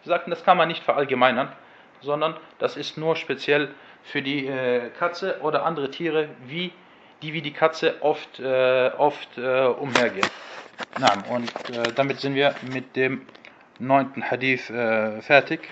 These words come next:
هذا والله تعالى أعلم. وصلى الله على محمد.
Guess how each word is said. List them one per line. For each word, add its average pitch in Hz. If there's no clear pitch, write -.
هذا 131
والله 120
تعالى 117
أعلم. 147
وصلى 127
الله 123
على 139
محمد. 120